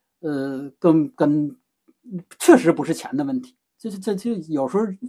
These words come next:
道长看的八字越多，越是这种感觉，就是人争不过命。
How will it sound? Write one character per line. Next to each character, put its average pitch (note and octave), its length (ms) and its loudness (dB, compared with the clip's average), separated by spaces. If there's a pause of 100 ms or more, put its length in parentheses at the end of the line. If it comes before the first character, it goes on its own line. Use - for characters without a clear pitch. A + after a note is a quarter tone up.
(160)
道 A#3 140 4
长 C#3 180 2
看 G3 180 -4
的 G3 80 0
八 F#3+ 220 -2
字 G#3 160 -6
越 A#3+ 180 6
多， C#3+ 200 -4
越 D#3+ 180 0
是 C#3+ 160 -10
这 D3 100 -4
种 C#3 160 -4
感 C3+ 200 -8
觉， D#3 180 -16
就 F3 140 -10
是 D#3+ 200 -6 (600)
人 F3+ 240 4
争 F#3 200 6
不 E3+ 120 0
过 D#3+ 120 4
命。 F#3 240 0